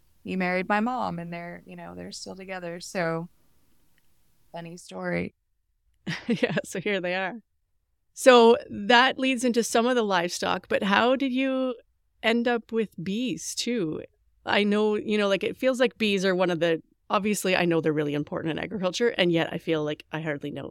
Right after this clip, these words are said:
Speaker 2: anything about bees. So how, how did that start?
Speaker 1: Yeah, um, so the first thing I did, and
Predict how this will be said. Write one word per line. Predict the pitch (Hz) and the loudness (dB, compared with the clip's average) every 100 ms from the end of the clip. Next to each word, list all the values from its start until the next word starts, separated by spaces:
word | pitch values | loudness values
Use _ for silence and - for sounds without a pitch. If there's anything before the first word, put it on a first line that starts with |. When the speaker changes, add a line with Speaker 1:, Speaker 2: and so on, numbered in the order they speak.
| - | -12
Speaker 2:
anything | - - - - - | -14 -14 -10 -8 -6
about | - - - 175 | -6 -4 -4 -6
bees. | - 147 170 | -8 -8 -8
So | - 185 | -6 -4
how, | 170 180 180 202 208 196 | -2 0 0 0 -4 -6
how | 190 | -4
did | 196 175 | -4 -2
that | 175 - | -2 -2
start? | - - - - _ _ - | -6 -6 -8 -12 _ _ -14
Speaker 1:
Yeah, | 190 262 294 262 196 - | -4 -2 2 2 2 -2
um, | 233 240 226 196 180 175 | 0 2 4 2 0 -10
so | - - - 220 220 220 214 208 190 - _ _ _ 214 | -14 -12 -2 2 2 2 2 -2 -4 -12 _ _ _ -2
the | 220 | 0
first | - 339 339 | 6 4 4
thing | 311 | 4
I | 269 | 4
did, | 220 190 180 180 | 4 4 2 2
and | 202 190 | 0 -2